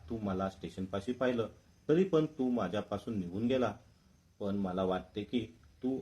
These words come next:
आम्हाला पाहिलेच नाही." तोपर्यंत स्वप्नीलची आई यशोदाताई म्हणाली की, "स्वप्नील बाळा, तुमचा पत्ता शोधायला आम्हाला खूप त्रास झाला. अरे, एवढे मोठे रस्ते, बिल्डिंग, घरे, पण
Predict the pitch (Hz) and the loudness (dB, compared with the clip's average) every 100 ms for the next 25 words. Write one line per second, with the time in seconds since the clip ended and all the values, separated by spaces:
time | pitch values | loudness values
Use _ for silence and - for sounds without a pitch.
0 | - 101 98 104 110 - 92 90 107 - | -4 -4 -2 0 -2 2 0 2 -4 -4
1 | - 95 82 - - - - - - - | -10 -10 -10 -14 -20 -20 -20 -20 -20 -2
2 | 143 147 156 156 - 107 - 107 101 107 | 0 4 4 4 -2 -4 -2 -4 -4 -4
3 | 95 110 113 95 95 95 92 92 92 90 | -4 -2 0 -2 -4 -4 -4 -4 -2 -4
4 | 90 98 98 98 123 101 - - - - | -2 -2 -2 0 -2 -4 -8 -20 -20 -14
5 | - 147 170 165 123 95 90 92 - - | 0 0 2 2 4 4 4 -2 -18 -20
6 | - _ 117 98 - 123 107 90 - 135 | -20 _ -6 -6 0 0 2 -2 0 -2
7 | 131 104 95 90 92 - 98 95 101 104 | 2 2 2 0 -4 -4 -4 -2 -2 -4
8 | - 120 - 123 127 120 120 92 - - | -6 -6 -2 2 2 0 -4 -4 -8 -20
9 | - _ _ _ - _ _ - 101 98 | -20 _ _ _ -20 _ _ -8 -4 -4
10 | 98 - - 95 87 104 123 104 - 98 | -4 -16 -6 -4 -2 2 2 2 0 -2
11 | 101 92 92 - 98 90 82 85 95 95 | 0 0 -2 -4 -6 -6 -6 -4 -2 0
12 | 92 90 85 87 92 98 90 - - - | -2 -4 -6 -10 -4 -2 -2 -4 -18 -20
13 | - - 139 | -8 0 0